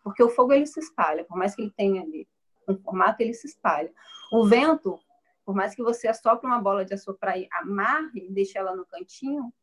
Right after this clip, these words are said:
ele sai aos pouquinhos por ali, ele é muito, é, volátil, né? Ele vai se espalhando. Então, esse poder de coesão quem traz é Jala. Nosso próximo elemento, o último elemento, não tão, é, tão importante quanto os outros,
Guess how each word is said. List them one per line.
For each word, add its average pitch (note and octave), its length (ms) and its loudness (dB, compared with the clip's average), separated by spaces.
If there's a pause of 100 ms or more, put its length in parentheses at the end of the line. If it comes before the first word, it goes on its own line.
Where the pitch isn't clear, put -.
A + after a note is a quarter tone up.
(400)
ele F3+ 260 -8
sai G3 560 -2 (200)
aos G3+ 180 0
pouquinhos A#3 500 -4
por - 160 -10
ali, A#3 180 2
ele F#3 100 2
é F#3 60 0
muito, G3 380 -4 (320)
é, E3+ 640 -4 (840)
volátil, G#3 720 6
né? B3+ 360 2
Ele G3 160 6
vai G3 140 2
se G3+ 120 -4
espalhando. G3+ 640 -4 (120)
Então, F#3 260 -2
esse G3+ 200 -4
poder G3+ 240 6
de G3+ 120 -2
coesão A3 480 2
quem A3 280 -4
traz F#3+ 400 -2 (100)
é G#3 140 0
Jala. F#3+ 420 0 (680)
Nosso C4 280 2
próximo G#3+ 440 0
elemento, A3 500 -4
o F#3 40 -2
último F#3+ 300 -6
elemento, F#3 520 -2 (260)
não G3 180 2
tão, F#3+ 440 0 (180)
é, F#3 300 2
tão A3 220 4
importante G#3+ 500 2
quanto F#3+ 240 -6
os G3 100 -4
outros, F#3 560 -8